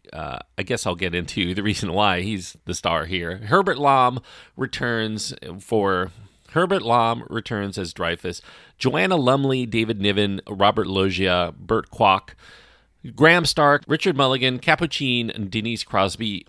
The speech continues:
are in the film. Blake Edwards returns as the director.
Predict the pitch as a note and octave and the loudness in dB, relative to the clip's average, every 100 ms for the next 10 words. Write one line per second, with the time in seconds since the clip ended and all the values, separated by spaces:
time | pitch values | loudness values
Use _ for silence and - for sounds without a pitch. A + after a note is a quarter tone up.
0 | - F#2+ - G2+ F2 - D2 - - F#3+ | -4 -2 -2 -6 -6 -8 -8 -10 -4 -2
1 | F#3+ F#3 E3 D#3+ D3 B2+ B2+ B2 A#2+ - | 0 0 0 -2 -2 -6 -4 -2 -2 -2
2 | G2+ G2 F#2+ F#2+ E2+ D#2 A#2 C#3 C3+ A#2 | -2 -2 -4 -6 -8 -4 -2 -2 0 -2